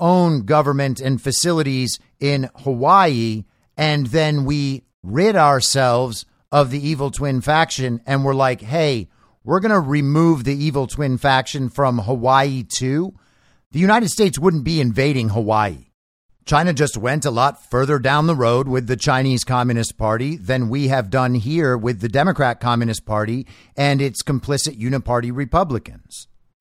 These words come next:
Again, what we're going to see is just a replay of Russia and Ukraine. And it's hard to tell when that'll happen. Things do seem to be ramping up right now,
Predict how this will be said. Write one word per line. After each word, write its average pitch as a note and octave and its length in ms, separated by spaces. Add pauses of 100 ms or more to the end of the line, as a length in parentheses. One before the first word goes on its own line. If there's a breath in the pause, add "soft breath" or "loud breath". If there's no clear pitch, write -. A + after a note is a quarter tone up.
(260)
Again, C3+ 480
what B2+ 240
we're E3 180
going D#3+ 300
to B2 80
see D#3+ 360
is B2+ 320
just C#3 380
a B2 160
replay A2+ 800 (400)
of C#3 320 (100)
Russia C3+ 480
and B2+ 220
Ukraine. A2+ 600 (640)
And E3+ 120
it's D#3+ 180
hard G#3+ 260
to C#3 60
tell F3 340
when C#3+ 240
that'll C3 300
happen. C3 580 (520)
Things F3 460
do F3+ 300
seem F3 340
to D3+ 80
be C#3 220
ramping B2+ 500
up B2+ 260
right F3 280
now, F#3 340